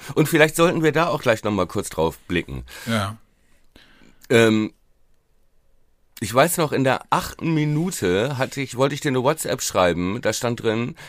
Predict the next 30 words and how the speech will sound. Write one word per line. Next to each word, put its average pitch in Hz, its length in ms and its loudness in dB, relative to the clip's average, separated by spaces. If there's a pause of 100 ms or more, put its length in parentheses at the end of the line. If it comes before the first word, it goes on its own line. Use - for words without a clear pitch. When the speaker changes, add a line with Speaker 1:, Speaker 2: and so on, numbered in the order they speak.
Speaker 1:
"Das 139 180 2
sind 156 200 0
genau 135 340 4
die 151 120 0
Räume, 143 420 6
die 143 180 -2
ich 139 140 -2
meinte." 123 540 2 (540)
Erinnerst 131 440 2
du 123 40 0
dich, 104 460 -2
als 98 160 -4
ich 110 100 -6
versucht 110 400 -4
hab, 107 320 0
äh, 98 360 0 (120)
irgendwas 104 440 -2
herbeizuerfinden, 104 960 0
warum 101 280 0
wir 95 160 0
vielleicht 87 300 -4
eine 85 80 -6
Chance 120 380 -4
haben 69 260 -4 (180)
Speaker 2:
Ja. 101 220 0
Speaker 1:
in 92 60 -2
der 87 100 0
letzten - 260 -4
Folge? 78 360 -2
Speaker 2:
Ja. - 100 -2